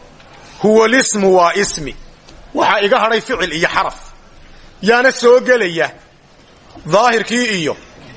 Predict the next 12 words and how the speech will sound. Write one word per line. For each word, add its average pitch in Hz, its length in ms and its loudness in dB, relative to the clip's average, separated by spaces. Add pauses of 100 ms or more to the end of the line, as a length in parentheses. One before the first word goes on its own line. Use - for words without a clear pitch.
(640)
mub-, 226 400 2
eh, 190 220 4
mudmarkii 226 600 0
iyo 175 320 -6 (580)
mubhamkii. 190 520 2
Saddexdaasaa 208 500 0
soo 170 180 -2
gelaya. 127 340 -4 (840)
Almarfuucu 247 800 2
waana 269 240 4
la 220 120 2
rafciyaa. 170 600 -2